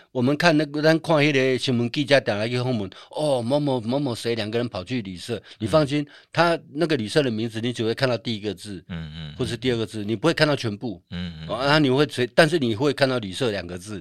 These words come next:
Speaker 2: 嗯，嗯，嗯，嗯。
Speaker 1: 哎，这差不多是这个意思，就是，
Speaker 2: 嗯。
Speaker 1: 呃，因为，因为你的建筑物在那边，我，我不，我，我没办法不拍到，但是我不要去刻意去做经营这个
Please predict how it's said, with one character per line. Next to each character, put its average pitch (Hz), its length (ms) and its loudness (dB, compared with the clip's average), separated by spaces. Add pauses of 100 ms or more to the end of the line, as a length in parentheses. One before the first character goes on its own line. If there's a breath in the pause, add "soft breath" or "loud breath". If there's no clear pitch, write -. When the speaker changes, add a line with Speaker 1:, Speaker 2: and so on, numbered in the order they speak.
Speaker 2:
嗯， - 0 -
嗯， 87 360 -6
嗯， - 20 -
嗯。 95 100 -6
Speaker 1:
哎， 82 80 -8
这 113 120 -4
差 120 120 0
不 110 100 -4
多 107 140 -2
是 104 140 -10
这 101 100 -8
个 95 80 -8
意 104 80 -6
思， - 120 -8
就 139 60 -4
是， 143 180 -2
Speaker 2:
嗯。 156 120 -10 (320 loud breath)
Speaker 1:
呃， 110 1120 -4 (1300)
因 175 100 6
为， 202 140 2
因 202 100 4
为 202 120 6
你 117 160 2
的 113 120 -2
建 147 220 -2
筑 110 120 -6
物 123 60 -2
在 120 140 2
那 113 100 -2
边， 107 160 -8
我， 98 200 -6
我 101 100 -12
不， 139 240 -4
我， 101 180 -10 (120)
我 104 100 -14
没 107 160 -6
办 104 140 -4
法 95 80 -8
不 95 120 -12
拍 95 200 -8
到， 82 240 -10
但 143 140 2
是 98 100 -6
我 101 100 -6
不 113 160 -4
要 135 100 6
去 127 120 -4
刻 123 280 -4
意 113 140 -6
去 107 160 -10
做 104 220 -8
经 107 200 -8
营 87 140 -8
这 101 80 -10
个 90 80 -8